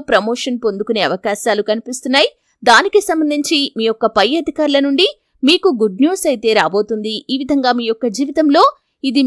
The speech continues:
మీకు, మీ కుటుంబ సభ్యులకి చాలా ఆనందకరమైన విషయం అనే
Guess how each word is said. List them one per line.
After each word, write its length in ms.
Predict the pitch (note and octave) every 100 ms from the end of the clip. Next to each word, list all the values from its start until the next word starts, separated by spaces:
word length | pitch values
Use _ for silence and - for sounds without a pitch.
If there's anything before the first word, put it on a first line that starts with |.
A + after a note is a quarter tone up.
| A3+
మీకు, 320 | C4+ G4 F#4+ F4 D4+
మీ 80 | A3+ -
కుటుంబ 260 | C4+ F#4+ G4+ F#4+
సభ్యులకి 580 | D4+ A#3 - D4 C4 C#4 C4+ -
చాలా 300 | D4 B3 D4 - - F#3
ఆనందకరమైన 680 | G#3 C4+ C4+ C4+ B3 A#3 A#3 G#3
విషయం 300 | - G#3 G3+
అనే 120 | F#3